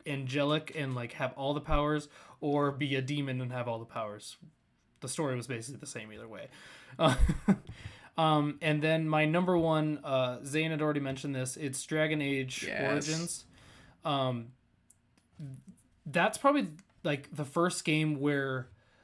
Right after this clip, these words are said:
Speaker 1: the story is what did it for me, because the fighting is not very good in that game. <laughs> Um, but, but the collection, collecting your items and everything, and then the entire story, all the characters,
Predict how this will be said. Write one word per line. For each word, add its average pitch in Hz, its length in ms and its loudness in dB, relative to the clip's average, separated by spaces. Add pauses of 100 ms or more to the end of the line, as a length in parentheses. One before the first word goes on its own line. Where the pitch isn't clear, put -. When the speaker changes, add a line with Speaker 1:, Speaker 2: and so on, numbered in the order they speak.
Speaker 1:
the 147 240 -2
story 151 1000 2
is 131 240 0
what 131 340 -2 (240)
did 135 200 -2
it 120 140 -8
for 120 440 -6
me, 104 320 -18 (160)
because 147 380 0
the 135 80 -4
fighting 202 520 0
is 139 440 -2 (720)
not 175 280 6
very 165 180 4
good 127 180 -2
in 113 80 -8
that 110 160 -14
game. 123 360 -14 (400)
<laughs> 156 80 2 (760)
Um, 131 380 0
but, 139 320 -2
but 135 280 -2 (420)
the 147 80 -8
collection, 175 580 -4 (300)
collecting 170 580 0
your 135 200 -2
items 165 320 0
and 160 80 -2
everything, 156 420 -2
and 127 160 -4
then 123 320 -6 (120)
the 135 140 -4
entire 156 360 0
story, 147 600 0
all 143 180 -2
the 156 80 -2
characters, 135 800 -4